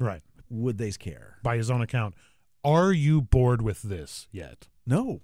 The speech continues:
Speaker 1: No. This is still meaty for you. You
Speaker 2: Sure,
Speaker 1: like this.
Speaker 2: sure, sure, sure.
Speaker 1: What's gonna happen? Yeah. I mean, no, that's what you're thinking. What's, what's next?
Speaker 2: Well, what's gonna happen is
Speaker 1: Oh my goodness, what
Speaker 2: if I
Speaker 1: happened
Speaker 2: had
Speaker 1: today?
Speaker 2: to, if I had to lay a sawbuck on it.
Speaker 1: Right.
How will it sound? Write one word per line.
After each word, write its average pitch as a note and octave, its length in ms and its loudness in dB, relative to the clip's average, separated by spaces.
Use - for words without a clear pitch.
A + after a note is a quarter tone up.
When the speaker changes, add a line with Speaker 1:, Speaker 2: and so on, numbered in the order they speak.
Speaker 1:
No. G2 340 -6
This A#2 200 -2
is C3 100 -2
still C#3 200 2
meaty A#2+ 340 2
for F2+ 140 -12
you. D2 360 -14
You G2+ 120 -6
Speaker 2:
Sure, A#2 80 0
Speaker 1:
like C3 140 2
this. B2 200 -4
Speaker 2:
sure, F3+ 220 -6
sure, G#3+ 260 -6
sure. G3+ 300 -4
Speaker 1:
What's C3 180 2
gonna C3+ 200 2
happen? F#2+ 420 -2
Yeah. - 100 -4
I C#3+ 40 6
mean, E3 120 6
no, E3+ 100 6
that's D#3 180 4
what D3+ 120 2
you're A#2+ 80 2
thinking. E2 360 -6
What's, B2 240 -2
what's E3+ 220 2
next? E3+ 220 4
Speaker 2:
Well, A#3+ 260 2
what's A3+ 200 0
gonna E3+ 200 0
happen D3+ 400 0
is B2+ 420 -2
Speaker 1:
Oh G#3+ 80 4
my A3+ 140 4
goodness, E3 320 4
what D#3 140 6
Speaker 2:
if - 0 -
I C#3+ 60 8
Speaker 1:
happened - 200 6
Speaker 2:
had F#3+ 60 4
Speaker 1:
today? A2 280 2
Speaker 2:
to, - 100 -16
if F3 80 -4
I B3 100 2
had A#3 120 0
to E3 60 2
lay D3+ 200 2
a B2+ 80 -2
sawbuck C3 640 -2
on G#2+ 160 -4
it. A2 160 -8
Speaker 1:
Right. A#2 240 -2